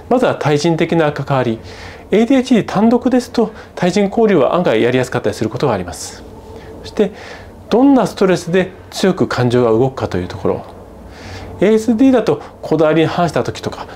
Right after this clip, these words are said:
そういった状況は限定されますけど、エーディーエイチディーだと、そういうことに関わらず、ストレス時にまんべんなく感情が動くことがあります。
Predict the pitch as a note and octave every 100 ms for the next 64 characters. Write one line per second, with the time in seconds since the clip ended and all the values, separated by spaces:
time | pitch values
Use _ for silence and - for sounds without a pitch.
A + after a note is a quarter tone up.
0 | - F#3 F3+ F3+ - - - - - -
1 | - D3+ D#3 D#3 D3 C#3 D3 D3 D#3+ D#3
2 | D#3+ D#3+ E3 G3 A#3+ C4 C4 A#3 G3 -
3 | - - - - - - - - - G#3+
4 | A3 A#3+ - G3+ F3 D3 - G#3 G#3 G#3+
5 | B3+ G#3 D3 C#3+ D3 E3 G3 G3 A#2+ -
6 | B2+ A2+ A2 - A2+ A#2+ G#2 F#2 - -